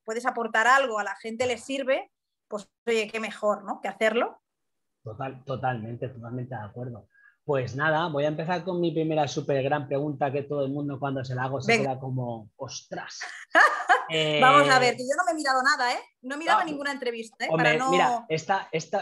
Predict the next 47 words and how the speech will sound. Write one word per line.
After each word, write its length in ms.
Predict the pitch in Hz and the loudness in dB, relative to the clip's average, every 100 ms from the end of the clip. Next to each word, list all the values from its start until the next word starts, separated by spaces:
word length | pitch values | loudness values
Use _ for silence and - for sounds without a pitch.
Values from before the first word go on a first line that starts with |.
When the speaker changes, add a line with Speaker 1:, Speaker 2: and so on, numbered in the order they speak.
| 175 | -2
Speaker 2:
esto 240 | 170 226 | 0 0
es 60 | 196 | 2
muy 200 | 190 165 | 0 0
fácil, 480 | 160 135 131 117 131 | -2 -4 -6 -4 0
¿eh? 100 | 180 | 2
Speaker 1:
<laughs> 180 | 190 | 0
Speaker 2:
Eh, 240 | 147 151 - | -4 -4 -6
va, 280 | 151 160 - | -2 -2 0
esta 260 | 175 170 214 | -4 -2 -2
entrevista 380 | 190 196 214 214 | 0 0 2 0
va 60 | 185 | 0
a 60 | |
tratar 260 | 180 175 247 | 0 -2 -2
sobre 340 | - 151 143 | -2 0 -2
ti, 320 | 131 160 127 127 | -2 -6 -6 -6
o 40 | |
sea 180 | 147 120 | -6 -2
que 240 | 139 131 | 0 0
si 260 | 127 139 - _ | -2 -8 -10 _
te 100 | 160 | 0
vas 140 | 175 | 0
a 40 | 196 | 0
saber 220 | 190 196 | 2 2
las 140 | 190 | 2
pre-, 240 | - 180 175 | 2 0 0
todas 160 | 185 175 | 0 0
las 140 | 175 | 0
preguntas, 420 | 175 165 190 208 - | -2 -4 -2 -4 -4
seguro, 360 | 127 127 107 - _ _ 131 | -6 -6 -8 -16 _ _ -4
¿vale? 380 | 131 214 294 - | 2 2 0 -6
Speaker 1:
Seguro. 240 | 214 202 | -8 -4
Speaker 2:
Así 280 | 160 151 180 | -2 0 0
que 120 | 185 208 | 4 6
ya 140 | 202 | 6
Speaker 1:
Venga. 180 | 185 202 | 4 -2
Speaker 2:
te, 160 | - 185 | -2 0
mi 100 | 185 | 2
primera 320 | 180 208 233 | 2 2 2
pregunta 380 | 220 233 214 226 | 2 -2 -2 -2
es, 200 | 226 - | -4 -8
¿quién 200 | - 214 | -2 0
es 100 | 175 | 0
Marta? 500 | 147 208 226 - - _ - | -2 -4 -4 -10 -10 _ 2
Eh, 360 | 160 160 151 156 | 4 6 4 2
¿cómo, 380 | 196 226 220 - | 2 2 -2 2
cómo 220 | 208 254 | 2 4
empezó, 800 | 240 185 214 208 208 233 294 | 0 2 2 2 -4 -6 -8